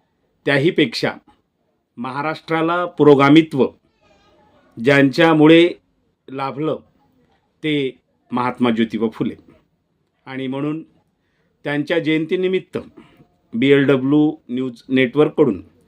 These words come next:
सर्वांना खूप खूप शुभेच्छा. अकरा एप्रिल अठराशे सत्तावीसमध्ये सातारा जिल्ह्यामध्ये महात्मा फुलेंचा जन्म झाला. खरं तर अवघ्या दीड वर्षाची असतानाच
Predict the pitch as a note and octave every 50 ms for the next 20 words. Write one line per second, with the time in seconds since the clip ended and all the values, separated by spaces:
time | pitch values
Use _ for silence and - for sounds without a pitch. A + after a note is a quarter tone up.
0 | _ _ _ _ _ - - C3 C3 B2+ C3 B2+ C3 B2+ B2+ A#2+ - B2+ A2+ _
1 | C3+ B2 - - - G2 G#2 G#2 - - - - - _ _ _ _ _ _ _
2 | _ _ _ _ _ _ _ _ _ _ _ _ _ _ - C3+ - - C#3 C3+
3 | C3+ C3+ A#2+ A2 C3+ C#3+ D3+ D3+ D3 _ - - _ _ _ _ _ _ _ _
4 | _ _ _ _ _ _ _ _ _ - - - - C#3+ C#3 C#3 D#3 C#3+ - C3+
5 | B2 _ - D3 D3+ D#3+ D#3+ - D#3 C3+ A2 F2+ - _ _ _ _ _ _ _
6 | _ - - D3 C3+ - - C3+ C#3 C#3 B2+ C3 B2+ B2+ C3 C3 C3 B2+ C3+ C#3
7 | D3 C3 A2+ A#2 A2+ _ B2+ A#2+ A2+ - B2+ A#2 A#2 A2+ A#2 A2+ G#2 A2+ A2 A#2+
8 | B2+ B2+ A#2 B2+ C3 C#3+ E3 - _ _ _ _ _ _ _ _ _ _ _ _
9 | _ _ _ _ _ _ _ _ - - C#3+ - D#3 D#3+ D3+ D3 C#3 C#3 D3+ D#3+
10 | D#3 D#3 D#3 D#3 - _ _ _ _ _ A#2+ A#2+ C3 D3+ D#3+ E3 D#3+ D#3 D3+ C3+
11 | - D#3 D3 - E3 D3+ C#3 - _ _ D3+ D#3 D#3+ B2+ G#2 - - -